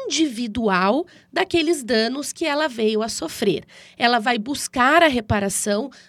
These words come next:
dos danos morais que este assédio lhe causou e ela também pode buscar a reparação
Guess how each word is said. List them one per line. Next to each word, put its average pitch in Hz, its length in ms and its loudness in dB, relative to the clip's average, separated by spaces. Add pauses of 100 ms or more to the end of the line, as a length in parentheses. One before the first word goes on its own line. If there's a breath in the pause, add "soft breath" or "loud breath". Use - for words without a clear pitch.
dos 220 180 -8
danos 202 340 0
morais 226 640 2
que 247 180 -6
este 208 260 -2
assédio 190 580 -2
lhe 196 160 0
causou 240 760 2 (320 loud breath)
e 302 120 2
ela 285 200 2
também 311 460 -2
pode 233 360 0
buscar 208 520 0
a 190 60 2
reparação 254 800 0